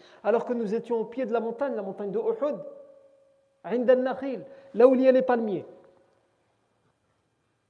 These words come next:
Alla aquma ad-dahra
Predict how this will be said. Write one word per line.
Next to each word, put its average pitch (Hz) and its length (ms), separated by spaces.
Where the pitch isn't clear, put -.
Alla 214 560
aquma 214 400
ad-dahra 185 680